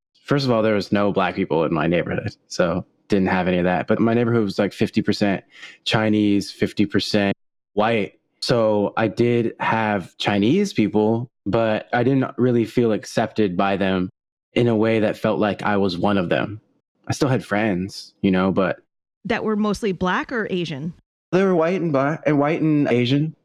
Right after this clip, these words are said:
Speaker 1: But I always sort of felt this distance. And I didn't realize that there was a distance until I started running for a Black track club in the Black part of town.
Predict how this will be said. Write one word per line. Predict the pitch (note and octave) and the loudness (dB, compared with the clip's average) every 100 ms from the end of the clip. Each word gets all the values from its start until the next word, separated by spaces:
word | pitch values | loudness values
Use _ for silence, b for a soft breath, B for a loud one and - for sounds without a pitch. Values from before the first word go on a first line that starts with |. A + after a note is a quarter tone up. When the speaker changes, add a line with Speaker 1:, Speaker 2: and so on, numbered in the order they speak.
| _ _ - | _ _ -2
Speaker 1:
But | C3+ | 0
I | C#3 | 2
always | C#3 D#3+ D#3+ D#3 | 2 2 0 -2
sort | - D3+ | 0 2
of | C3+ A2+ | 2 -2
felt | - - B2+ B2 - | -4 0 0 0 -2
this | A#2+ A2 | -2 -2
distance. | G2+ B2 A#2+ D#3+ F3 G3 - - _ _ _ - | 0 0 0 0 0 -2 -8 -20 _ _ _ -2
And | C3+ | 0
I | D3 | 2
didn't | G#3 D3 | 2 2
realize | D3 E3+ D#3+ D#3+ D3 | 2 2 2 0 0
that | C3+ | 0
there | C3 A2 | 2 2
was | A2+ B2+ | 2 2
a | D3 | 2
distance | F3 F3 G3+ F#3+ | 0 0 0 0
until | B2 C#3 B2+ A2+ B B - | 0 2 0 0 B B -4
I | B2+ | -2
started | - C3 G#2 | 0 0 0
running | A2 A#2 A#2+ A2 | 0 2 0 0
for | A#2 G#2+ | 0 0
a | |
Black | F2+ G#2 G#2 - | 2 0 0 -2
track | A#2 G#2+ | -2 -2
club | - G#2 F#2+ | 0 0 0
in | F#2 | -2
the | F2+ | 0
Black | G2 G2 B2+ | 0 0 0
part | - E3 | -2 -2
of | E3 | 0
town. | E3+ E3 F3 G3 | 0 0 0 -4